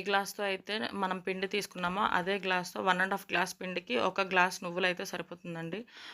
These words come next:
ఒక గ్లాస్ నువ్వులు అనేది లో ఫ్లేమ్‌లో పెట్టి బాగా గోల్డ్ కలర్, లైట్ గోల్డ్ కలర్ వచ్చేంత వరకు రోస్ట్ చేసుకోండి, బాగా సిమ్‌లో పెట్టి రోస్ట్ చేసుకోండి. అప్పుడు మనకి లోపల కూడా బాగా వేగి ఫ్లేవర్ బాగుంటుంది. So నెక్స్ట్ ఒక గ్లాస్ నువ్వులకి ముప్పావు గ్లాస్ పంచదార అనేది వేసుకొని యూనిఫామ్‌గా మిక్స్ చేయండి మొత్తం.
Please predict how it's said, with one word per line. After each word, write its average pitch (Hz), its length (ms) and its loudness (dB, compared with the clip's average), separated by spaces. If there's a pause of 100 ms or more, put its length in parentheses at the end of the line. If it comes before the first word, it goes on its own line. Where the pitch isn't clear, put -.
(160)
ఒక 190 140 -2
గ్లాస్ 185 360 2
నువ్వులు 190 320 -4
అనేది 180 340 -2 (360)
లో 185 200 4
ఫ్లేమ్‌లో 190 360 0
పెట్టి 180 320 -4 (440)
బాగా 185 340 2 (120)
గోల్డ్ 185 280 0
కలర్, - 240 -6
లైట్ 180 300 2
గోల్డ్ 180 260 0
కలర్ 185 240 -2
వచ్చేంత 175 420 -6
వరకు 170 340 -6
రోస్ట్ 185 300 2
చేసుకోండి, 165 460 -6
బాగా 156 300 -8 (400)
సిమ్‌లో 214 300 4
పెట్టి 214 280 2
రోస్ట్ 190 280 4
చేసుకోండి. 175 440 0
అప్పుడు 185 260 0
మనకి 180 440 0
లోపల 180 300 2
కూడా 190 200 0
బాగా 175 220 6
వేగి 175 240 0
ఫ్లేవర్ 175 380 0
బాగుంటుంది. 160 560 0 (500)
So - 200 0
నెక్స్ట్ 220 360 2
ఒక 196 260 4
గ్లాస్ 190 300 4
నువ్వులకి 202 480 -2
ముప్పావు 214 420 4
గ్లాస్ 202 280 0
పంచదార 185 440 -2
అనేది 175 260 -4
వేసుకొని 185 440 -6
యూనిఫామ్‌గా 202 560 0
మిక్స్ 185 240 -4
చేయండి 170 300 -2
మొత్తం. 170 280 -8